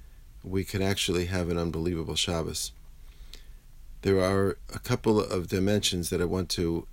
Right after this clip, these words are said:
uh, underline that I think will be meaningful to you as you go through this, uh, special Shabbos. It's an opportunity,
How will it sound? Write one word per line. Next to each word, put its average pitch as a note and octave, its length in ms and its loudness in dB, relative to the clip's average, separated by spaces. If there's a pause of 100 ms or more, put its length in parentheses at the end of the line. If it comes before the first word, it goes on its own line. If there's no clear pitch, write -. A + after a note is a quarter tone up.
(120)
uh, D#2+ 220 -6
underline E2+ 580 2 (960)
that E2+ 280 0
I E2 80 -2
think F#2 240 0
will F2 60 2
be F2 120 0
meaningful F#2 440 2
to - 120 -2
you E2 300 2
as E2 280 -4
you E2+ 280 0 (200)
go E2+ 200 2
through F2 240 0
this, D#2+ 340 0
uh, D#2+ 80 -4
special E2 380 0
Shabbos. - 520 0 (1600)
It's A#2+ 200 4
an C#3+ 80 10
opportunity, C#3 680 4